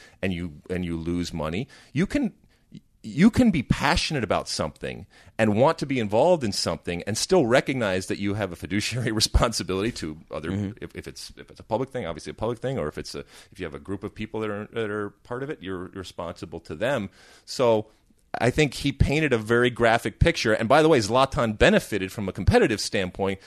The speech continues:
Speaker 1: by always being on those two teams that he's talking
Speaker 2: Yeah, that's
Speaker 1: about
Speaker 2: worth noting.
Speaker 1: and surrounding himself with the best players 'cause they, you know, they, they, uh, they hedge their bets by doing that.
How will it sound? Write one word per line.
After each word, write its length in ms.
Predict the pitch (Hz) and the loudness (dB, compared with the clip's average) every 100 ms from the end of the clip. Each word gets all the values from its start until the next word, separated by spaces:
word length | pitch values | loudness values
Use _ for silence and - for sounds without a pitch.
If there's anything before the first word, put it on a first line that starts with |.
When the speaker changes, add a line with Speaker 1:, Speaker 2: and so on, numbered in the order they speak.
| - | -6
Speaker 1:
by 100 | - 113 | 0 4
always 300 | 156 185 165 | 6 8 8
being 420 | 120 117 175 151 135 | 6 0 2 2 4
on 280 | 131 135 131 | 4 6 6
those 260 | 120 110 - | 6 6 2
two 180 | 131 | -2
teams 320 | 120 131 113 104 | -2 0 0 0
that 100 | 110 | 0
he's 140 | 107 | 0
talking 400 | - 160 196 165 | 4 4 4 6
Speaker 2:
Yeah, 80 | 147 | 6
that's 140 | - 98 | 8 6
Speaker 1:
about 60 | |
Speaker 2:
worth 140 | 143 135 | 6 6
noting. 240 | 120 110 | 6 4
Speaker 1:
and 80 | 95 | 4
surrounding 540 | 156 135 135 143 143 | 6 6 6 6 6
himself 500 | 139 131 - 135 127 | 6 4 6 6 6
with 120 | 113 - | 2 0
the 60 | |
best 320 | 107 120 - | 4 6 4
players 460 | - 127 110 120 135 - - | 2 4 6 4 0 -6 -10
'cause 160 | 120 92 | -4 2
they, 240 | 98 95 - | 4 2 -4
you 160 | 73 95 | -4 -2
know, 100 | 85 | 2
they, 280 | 90 90 | 2 2
they, 440 | - 95 90 87 87 | 0 2 4 4 2
uh, 200 | 78 71 | 2 2
they 140 | 85 | 0
hedge 240 | 92 107 - | 2 2 4
their 100 | 131 | 4
bets 300 | 120 113 - | 6 4 4
by 160 | 107 | 2
doing 360 | 104 92 87 82 | 2 2 0 2
that. 240 | 87 120 | 0 0